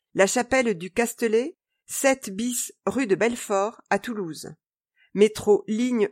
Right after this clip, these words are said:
A et B, station Jean Jaurès. Mardi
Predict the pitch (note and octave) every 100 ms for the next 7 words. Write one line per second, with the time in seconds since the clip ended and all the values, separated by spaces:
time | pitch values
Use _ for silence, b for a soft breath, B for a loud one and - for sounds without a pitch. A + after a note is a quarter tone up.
0 | - G3 - F3 D#3 F3+ G#3 C#4 _ _
1 | - - C4 C4 - A3+ A3+ - - G#3
2 | C4+ B3 A3+ E3+ D#3+ - - _ _ _
3 | _ _ _ _ _ _ _ _ _ _
4 | _ _ _ _ - A#3 A#3 G3+ B3 D4